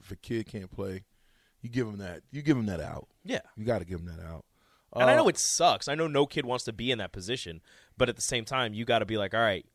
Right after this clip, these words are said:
Speaker 2: if I'm not gonna get any, any P T here, it'd be better for me to go somewhere else, show out, and then you never know what happens."
Speaker 1: Sutter Haven text line is open, four six four, five six eight five.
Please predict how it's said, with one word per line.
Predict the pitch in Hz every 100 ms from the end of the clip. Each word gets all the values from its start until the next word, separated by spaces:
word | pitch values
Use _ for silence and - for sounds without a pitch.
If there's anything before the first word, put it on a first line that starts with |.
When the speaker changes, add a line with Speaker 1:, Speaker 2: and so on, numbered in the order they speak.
| _
Speaker 2:
if | 104 104 -
I'm | 113
not | 120 113
gonna | 117
get | 104 107
any, | 98 - _ -
any | 104 95
P | 139
T | - 156 175
here, | 95 82 82 _ _ _
it'd | -
be | 127
better | 113 117
for | -
me | 110
to |
go | 95 110
somewhere | 107 110 104
else, | 113 101 -
show | - 131 101
out, | 117 107 95 - _ _ _ _ _ _
and | 92
then | 98 98
you | 98
never | 101
know | 98
what | 87 82
happens." | 73 - - - _ _
Speaker 1:
Sutter | - 160 156
Haven | 156 139
text | 151 135
line | 135 131
is | 117
open, | 135 131 123
four | - 123
six | 120 120
four, | - 123 113
five | 120 113
six | - 113
eight | 113 107
five. | 113 113 104